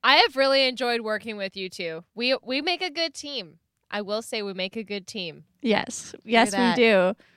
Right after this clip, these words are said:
Speaker 2: But, you know, it's not just us as a team. It's also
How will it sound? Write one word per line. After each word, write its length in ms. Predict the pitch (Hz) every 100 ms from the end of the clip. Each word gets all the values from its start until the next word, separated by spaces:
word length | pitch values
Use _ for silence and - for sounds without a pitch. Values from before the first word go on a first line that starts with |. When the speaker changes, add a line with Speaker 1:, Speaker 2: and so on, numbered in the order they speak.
| _ _
Speaker 2:
But, 340 | 262 262 254 -
you 180 | - 269
know, 480 | 262 254 262 247 175 _ _ _ _ _ _ _
it's 180 | - -
not 220 | 330 349
just 200 | 339 339
us 240 | 233 233 -
as 220 | 226 220
a 60 | 175
team. 640 | - 220 226 226 220 233 -
It's 140 | 262
also 580 | 320 320 - 294 277 254